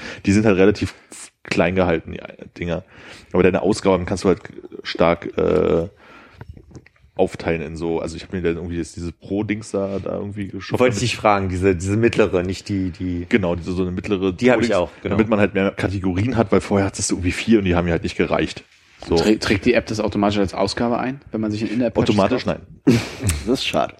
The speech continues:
Speaker 1: Musst dir selber entscheiden, wo du es einbuchen möchtest, ne? Vielleicht
Speaker 4: Ja.
Speaker 1: sag ich ja,
Speaker 4: Genau.
Speaker 1: In-App-Purchase ist für mich einfach, äh, ist es Entertainment oder ist es Leisure oder?
Speaker 3: Ja, aber hätte er erkennen können, dass das jetzt ein Euro neunundsiebzig oder was auch immer ist und dann
Speaker 1: Nee,
Speaker 3: musst du
Speaker 1: aber
Speaker 3: noch
Speaker 1: das
Speaker 3: die
Speaker 1: wäre der
Speaker 3: Kategorie
Speaker 1: einzige
Speaker 3: auswählen.
Speaker 1: Anwendungsfall, wo sie halt irgendwas erkennen würde und
Speaker 4: Für
Speaker 1: dafür
Speaker 4: mich
Speaker 1: baut
Speaker 4: wären's
Speaker 1: es nicht rein.
Speaker 4: Kontoführungskosten.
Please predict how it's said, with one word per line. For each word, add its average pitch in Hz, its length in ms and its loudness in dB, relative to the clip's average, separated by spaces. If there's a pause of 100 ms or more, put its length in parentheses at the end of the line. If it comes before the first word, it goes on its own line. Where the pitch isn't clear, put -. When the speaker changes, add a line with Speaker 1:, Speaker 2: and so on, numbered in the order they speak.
(440)
Speaker 1:
Musst 104 180 -4
dir 135 60 4
selber 139 180 6
entscheiden, 135 300 2
wo 127 40 -2
du 127 40 2
es 123 80 -2
einbuchen 127 360 -4
möchtest, 85 300 -8
ne? 113 100 -4
Vielleicht 98 220 0
Speaker 4:
Ja. 90 60 2
Speaker 1:
sag 98 60 2
ich 104 100 -4
ja, 104 120 4
Speaker 4:
Genau. 113 220 2
Speaker 1:
In-App-Purchase 120 480 2
ist 113 80 -8
für 123 120 0
mich 113 220 -4
einfach, 104 320 -2
äh, - 140 -6
ist - 160 -8
es 113 80 -4
Entertainment 107 540 0
oder 135 100 2
ist 113 140 -2
es 98 100 -8
Leisure 110 560 0
oder? 101 180 0
Speaker 3:
Ja, 101 60 6
aber 101 100 6
hätte 120 200 0
er 117 100 6
erkennen 127 340 -2
können, 95 200 -8
dass 85 140 -8
das 98 100 -10
jetzt 87 260 -8
ein 98 220 -8
Euro 95 200 -4
neunundsiebzig 98 460 -8
oder 110 120 0
was 101 140 -8
auch 107 80 -10
immer 113 260 -8
ist - 140 -14
und 92 120 -8
dann 98 80 -2
Speaker 1:
Nee, 117 100 6
Speaker 3:
musst 98 120 2
du - 20 4
Speaker 1:
aber 104 100 6
Speaker 3:
noch 107 60 2
Speaker 1:
das 101 80 2
Speaker 3:
die 107 60 2
Speaker 1:
wäre 113 100 6
der 110 80 6
Speaker 3:
Kategorie 113 140 4
Speaker 1:
einzige 117 220 4
Speaker 3:
auswählen. 110 120 2
Speaker 1:
Anwendungsfall, 120 580 0
wo 107 60 -2
sie 101 160 0
halt 101 140 -2
irgendwas 113 440 -2
erkennen 110 420 -2
würde 101 300 2
und 98 140 -6
Speaker 4:
Für - 20 -6
Speaker 1:
dafür 95 180 4
Speaker 4:
mich 127 100 4
Speaker 1:
baut 101 100 4
Speaker 4:
wären's 113 140 6
Speaker 1:
es - 40 -2
nicht 104 80 -10
rein. - 60 -2
Speaker 4:
Kontoführungskosten. 92 880 -4